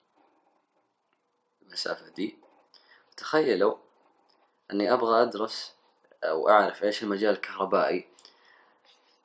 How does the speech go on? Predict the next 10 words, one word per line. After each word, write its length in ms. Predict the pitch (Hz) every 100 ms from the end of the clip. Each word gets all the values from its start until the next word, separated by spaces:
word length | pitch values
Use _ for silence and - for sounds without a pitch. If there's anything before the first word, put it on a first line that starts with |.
| _ _ _ _ _ -
على 180 | 95 92
بعد 340 | 131 135 - -
R 300 | 110 107 113 - - _ _ _ _ _ _ _ _ _ _ _ _ _ _ _ _ _ _ _ _ _ _ _ _ _ _ _ _ _ _ _ _ _ -
من 240 | 101 101
نفس، 520 | 120 127 - - - - -
أو 220 | 101 90 87
في 160 | -
نفس 260 | 117 123 107
اتجاه 480 | - 92 107 107 107
محور 640 | 110 - 104 98 101